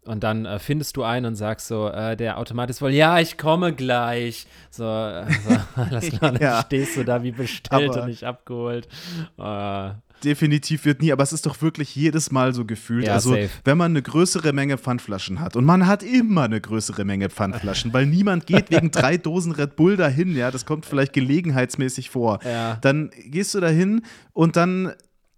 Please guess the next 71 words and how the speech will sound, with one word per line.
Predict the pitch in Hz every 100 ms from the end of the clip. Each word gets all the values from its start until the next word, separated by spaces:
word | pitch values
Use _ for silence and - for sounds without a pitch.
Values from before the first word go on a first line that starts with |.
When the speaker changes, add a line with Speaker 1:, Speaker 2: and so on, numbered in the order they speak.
| -
Speaker 2:
ja, | 160 185 156
hast | 175 -
du |
halt | 180 185
eine | 190
Tüte | 180 156 175 180
voll | 170 160
und | 170 170
dieser | 175
ganze | 165 170 214 202
Act | - 220 -
ist | 190 -
schon | 135
so | 117
scheiße. | 107 - 113 98 101 98
Also | 87 123
Speaker 1:
Ja, | 135
Speaker 2:
ich | -
will | 165
Speaker 1:
ist |
Speaker 2:
jetzt | 160
Speaker 1:
so. | -
Speaker 2:
gar | 147
nicht | 180 -
darauf | 139 139
eingehen, | - 131 180 139 123 135 165 - - -
äh, | 131 131 131
ob | 139 -
das | 139
jetzt | 139 -
gut | 156 170
für | 160
die | 147
Umwelt | 147 143 143
ist | 143 139
oder | 123 123
schlecht | - 139 151
oder | 131 123
sonst | 139 - 135
was. | 135 -
Da |
gibt's | 127 139 -
ja | 120
auch, | 123 139 127
äh, | 127 120
das, | 117
ich | 131
sag | 139
mal | 143
so, | 131
das | 120 123
ist | -
debattierbar, | 127 117 110 - 131 107 92 73
ja? | 92 110 139
Speaker 1:
Ja. | 107 110
Speaker 2:
Ja, | 123
das | 135
möchte | 151 160 165
ich |
jetzt | 160 156 - 127 110
gar | 143
nicht | 156 147
so | - 139 143 143
zum | 120 139
Thema | 123 143 143
machen. | 110 104 120
Ich | 113 139
möchte | 139 104
einfach | - 147
nur | 151 143
so, | 151